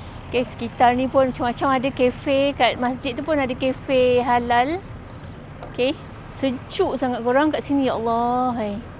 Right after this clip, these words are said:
Padahal ni dah nak masuk summer dah ni, tau. Ha, sebab dah bulan Mei ni, kan. Dah masuk summer. Tapi masih sejuk. Tapi seronok lah. Kita jalan tak penat, kan.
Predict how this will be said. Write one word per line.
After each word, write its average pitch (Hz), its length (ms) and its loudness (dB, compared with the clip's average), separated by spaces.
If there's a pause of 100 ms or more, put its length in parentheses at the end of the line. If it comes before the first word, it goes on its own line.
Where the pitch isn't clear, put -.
(580)
Padahal 311 360 0
ni 370 120 0
dah 349 160 2
nak 302 160 0
masuk 311 160 0
summer 359 520 2
dah 240 120 0
ni, 220 160 -6
tau. 190 320 -2 (960)
Ha, 202 160 -10
sebab 240 160 -6
dah 254 160 0
bulan 277 320 2
Mei 214 240 0
ni, 226 160 -4
kan. 370 160 -4 (1040)
Dah 220 120 -6
masuk 220 320 -8
summer. 208 760 -8 (1040)
Tapi 226 160 -4
masih 220 160 -8
sejuk. 220 320 -4
Tapi 233 160 0
seronok 339 400 2
lah. 302 240 6
Kita 269 240 -2
jalan 285 240 6
tak - 160 -6
penat, 226 880 0
kan. 262 240 -2